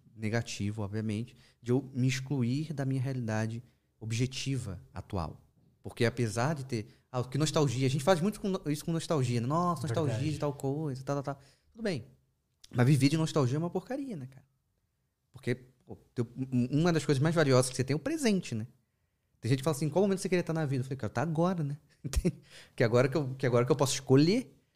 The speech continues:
Speaker 1: Por mais que eu possa falar, tem muita gente que fala assim, "Não, a criança interior, não, bom era quando era criança." Cara, quando você era criança, você não tinha liberdade pra nada, né?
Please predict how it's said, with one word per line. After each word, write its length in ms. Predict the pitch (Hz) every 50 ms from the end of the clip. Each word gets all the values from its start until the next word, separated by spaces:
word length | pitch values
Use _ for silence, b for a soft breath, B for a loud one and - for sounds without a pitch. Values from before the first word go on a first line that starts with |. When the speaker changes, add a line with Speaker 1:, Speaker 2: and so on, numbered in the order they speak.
| _ -
Speaker 1:
Por 80 | 110
mais 140 | 117 131 -
que 40 | -
eu 40 | 175
possa 160 | - 170 170
falar, 140 | - 156 151
tem 260 | 139 139 - - 139
muita 100 | 170 220 208
gente 80 | 202
que 40 | -
fala 140 | - 175 170
assim, 80 | - 175
"Não, 60 | 175
a 20 |
criança 440 | - - 143 131 127 139 147 151 135
interior, 680 | 143 127 - 131 131 123 104 113 131 143 139 127 113 B B B B B B
não, 320 | 123 117 120 143 160 151
bom 240 | 123 110 123 143 165
era 100 | 165 156
quando 180 | 156 156 147 147
era 100 | 147 147
criança." 400 | 147 - 139 127 135 139 135 - B B B _ _ _ _ _ _ _ _ _ _ _ _ _ _ _ _ _ -
Cara, 400 | - - 247 226 - 208 - - - _ _ _ _ _ _ _ _ b b b b b b b b b b b _ _ _ _ _ _ _ _ _ _
quando 160 | - - 202
você 80 | - 208
era 60 | 190
criança, 680 | - - 156 139 123 127 160 175 - - 117 98 101 -
você 140 | - -
não 60 | 143 135
tinha 140 | 131 151 156
liberdade 340 | 156 151 151 131 131 147 143
pra 140 | 139 151
nada, 380 | 156 170 151 139 147 156 139 123
né? 120 | 113 113